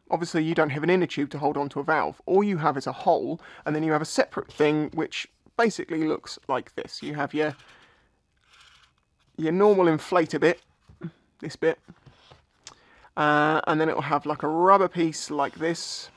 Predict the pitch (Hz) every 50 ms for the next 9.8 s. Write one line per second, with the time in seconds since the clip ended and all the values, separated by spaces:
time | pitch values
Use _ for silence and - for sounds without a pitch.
0 | _ _ - - - - _ - 156 147 147 135 - 143 147 147 147 151 - _
1 | - - - - - - 156 156 143 - 151 143 151 147 147 147 143 - - 151
2 | 151 147 135 139 - 139 147 147 139 143 160 165 160 160 165 160 - - - -
3 | - - - - - 135 117 117 120 117 110 131 131 - - - 160 - - -
4 | - 131 120 131 127 127 127 120 117 98 123 127 123 - - - _ - - _
5 | _ _ _ - - _ _ _ _ - - 151 156 170 151 147 160 147 160 -
6 | 190 190 180 - 160 156 151 143 147 147 - - - 202 196 190 175 - - -
7 | 147 147 147 131 147 151 151 156 165 165 160 - 143 143 139 123 139 147 147 147
8 | - - 151 160 156 143 - 147 143 135 139 139 147 - - 147 147 139 - -
9 | - - - _ _ - 135 123 - - - 156 160 151 -